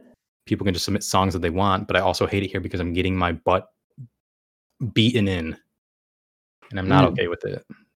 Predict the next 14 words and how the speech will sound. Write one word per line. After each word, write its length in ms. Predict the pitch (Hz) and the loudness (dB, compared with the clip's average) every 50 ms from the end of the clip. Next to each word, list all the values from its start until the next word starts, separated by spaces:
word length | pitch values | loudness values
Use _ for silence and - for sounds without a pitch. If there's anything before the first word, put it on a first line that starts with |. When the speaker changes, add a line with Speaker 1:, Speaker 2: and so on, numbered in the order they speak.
| _ _ - - | _ _ -8 -6
Speaker 1:
All 80 | - | -4
right, 180 | - 101 101 - | -4 -4 -6 -8
it's 160 | _ _ - | _ _ -4
your 100 | - 104 | -4 -4
turn. 300 | - - - 107 113 - - _ _ _ _ _ _ - | -4 -4 -6 -6 -6 -6 -8 _ _ _ _ _ _ -6
I 80 | - 117 | -4 -2
give 160 | 107 104 101 | -2 -2 -2
up. 160 | - - - _ - - _ _ _ _ _ | -4 -6 -8 _ -20 -20 _ _ _ _ _
Speaker 2:
Uh, 500 | - - 113 120 123 120 120 117 113 110 - - - - _ - - _ _ _ _ | 4 6 8 10 10 10 10 8 6 4 2 -4 -14 -20 _ -20 -20 _ _ _ _
so 680 | - - - - 135 131 127 123 123 120 113 117 143 - _ _ _ _ _ _ _ _ _ | -18 -10 -2 2 4 4 4 4 4 2 0 -2 -6 -10 _ _ _ _ _ _ _ _ _
we're 240 | - 120 127 127 135 | -6 0 2 2 2
both 360 | 123 120 127 127 131 131 - | 2 0 0 -2 -2 -2 -6
in 240 | - - 120 123 117 | -12 -12 -12 -10 -8
mid-Michigan. 720 | 117 117 120 117 113 113 - - 117 120 117 113 113 117 | -6 -4 -4 -2 -4 -4 -4 -6 -8 -6 -6 -6 -6 -8